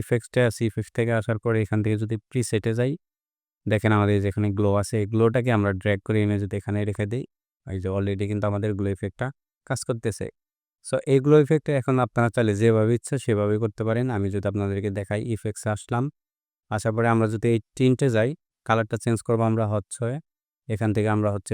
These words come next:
পিঙ্ক কালারের ভিতরে রাখলাম। তো দেখেন আমাদের এটা পিঙ্ক কালার হয়ে গেল এবং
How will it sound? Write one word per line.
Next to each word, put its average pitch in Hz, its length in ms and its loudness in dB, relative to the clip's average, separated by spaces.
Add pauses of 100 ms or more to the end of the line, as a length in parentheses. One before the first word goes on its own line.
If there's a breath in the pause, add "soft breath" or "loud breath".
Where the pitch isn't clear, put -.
(100)
পিঙ্ক 113 200 2
কালারের 110 300 2
ভিতরে 110 280 0
রাখলাম। 113 260 -2 (1200)
তো 110 60 -2 (100)
দেখেন 101 220 0
আমাদের 101 240 2
এটা 101 200 -2
পিঙ্ক 107 220 2
কালার 104 240 2
হয়ে 104 180 0
গেল 104 120 0 (320)
এবং 104 140 -2